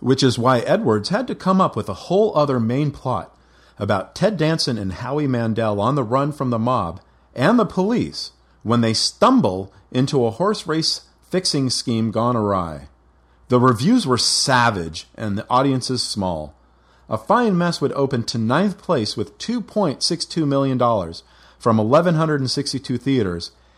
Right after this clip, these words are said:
and would lose more than a third of those theaters after just one week. It would lose all of its theaters except for a few dollar house playdates after four weeks and would limp to a final gross of six point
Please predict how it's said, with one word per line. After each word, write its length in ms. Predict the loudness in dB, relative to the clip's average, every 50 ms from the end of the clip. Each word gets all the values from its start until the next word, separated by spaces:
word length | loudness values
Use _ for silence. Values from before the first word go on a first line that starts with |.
| _ _ -2
and 180 | 0 2 4
would 140 | 4 4 4
lose 240 | 4 2 2 2 2
more 380 | 2 2 4 6 6 4 4
than 160 | 4 2 0 0
a 60 | -2
third 500 | -4 -8 -18 -2 0 2 2 4 4 2
of 140 | 0 0 0
those 220 | 0 0 0 -2
theaters 340 | -2 -2 -2 -2 -2 -4 -4
after 320 | -4 -6 -4 -4 -4 -6
just 420 | -4 -2 -2 0 0 0 -2 -8 -10
one 420 | -8 -4 -2 0 0 0 -2 -2
week. 260 | -2 -2 -2 -4 -8 -16 -20 _ _ _ _ _ _ _ _ _
It 120 | -2 0 2
would 180 | 2 2 2
lose 320 | 4 4 4 4 2 0 -4 -4 0 4
all 260 | 6 6 8 8 6
of 80 | 4
its 160 | 4 0 -2 -4
theaters 480 | -2 -2 -2 0 0 -2 -4 -4 -6
except 300 | -6 -6 -4 -6 -6 -6
for 140 | -2 -2 -2
a 40 | -2
few 240 | -2 -4 -4 -4 0
dollar 360 | 0 2 2 4 2 2 0
house 260 | 0 0 -2 -2 -4
playdates 580 | -6 -2 -2 0 0 0 -2 -4 -6 -10 -14 -18 _ _ _ _
after 300 | -2 -2 -2 -2 -2 -6
four 300 | -6 -2 0 2 2 2
weeks 380 | 2 2 0 0 -2 -6 -12 -16 _ _ _ _ _ _ _
and 240 | -2 0 0 2 2
would 160 | 2 0 0
limp 440 | 0 2 2 2 2 0 -4 -10 -16 -16 _ _
to 140 | -4 -2 -2
a 40 |
final 420 | -2 0 0 0 2 2 2 0 0
gross 420 | 0 0 0 2 0 -2 -6 -10 -14 _ _ _ _ _ _
of 160 | -4 -4 -2
six 320 | -2 -2 -2 -2 -2 -4 -10
point 340 | -6 -4 -4 -2 -2 -4